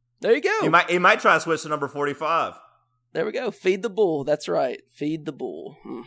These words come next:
Speaker 1: Lest we forget, he was, you know, he had two interceptions in his last game in a U T uniform.
Speaker 2: It's like me in Little League in eighth grade. Before I, uh, hung up my cleats, I recovered a fumble and had a couple good tackles, and then I broke my thumb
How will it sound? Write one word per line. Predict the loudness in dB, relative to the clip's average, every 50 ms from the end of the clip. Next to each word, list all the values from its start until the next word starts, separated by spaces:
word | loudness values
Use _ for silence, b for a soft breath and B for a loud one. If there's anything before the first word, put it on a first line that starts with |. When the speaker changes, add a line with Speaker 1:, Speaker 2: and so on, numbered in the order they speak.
| b b b _ b b b b b b b b b b b b b b b _
Speaker 1:
Lest | 4 4 4 4
we | 2 0
forget, | 0 0 4 6 8 8 8 6 6
he | 4 2 2 2
was, | 0 -2 -2 -4
you | -8 -6 -2 2
know, | 2 4 4 2 0 -2 -8 -6
he | -2 0 4
had | 4 4 4 4
two | 2 2 2
interceptions | 4 2 0 0 0 2 0 2 2 0 -2 -2 -2
in | -2 -4
his | -4 -2 -2
last | -2 -2 -2 -4
game | -4 -2 -2 0 0 0
in | -2
a | -2
U | -4 -6
T | -6 -6 -6
uniform. | -4 -4 -4 -6 -6 -8 -12 -12 -12 -14 -16 -20 -20 _ _ _ _ _ _ _ _ _ _ _ _ _ _ _ _ _ _ _ _ _ _
Speaker 2:
It's | _ -6 -4
like | -4 -4 -4
me | -4 -4 -2 -2 -2
in | -4 -4 -8 -12 -16 _ -12
Little | -8 -6 -4 -4 -2
League | -2 -4 -4 -6 -8 -12 -18 -20 _
in | -14 -10 -8
eighth | -8 -8 -8 -8
grade. | -6 -4 -4 -4 -4 -4 -8
Before | -14 -16 -12 -8 -6 -4 -2 -2
I, | -2 -2 -2 -4
uh, | -4 -4 -4
hung | -4 -4 -4 -4
up | -6 -6 -6
my | -6 -6
cleats, | -6 -8 -8 -10 -10 -10 -10 -8
I | -8 -6 -6 -6 -6 -8 b b b b b b b b _
recovered | -14 -4 -2 -2 0 0 -4
a | -4
fumble | -4 -4 -4 -4 -4 -6 -8
and | -8 -8
had | -6 -8 -8
a | -6
couple | -6 -8 -8 -8 -10
good | -10 -12 -8
tackles, | -4 -2 -2 -2 -2 -4 -8 -12 -10
and | -8
then | -8 -8
I |
broke | -6 -6 -6 -8 -8
my | -10 -10
thumb | -6 -4 -4 -4 -4 -6 -10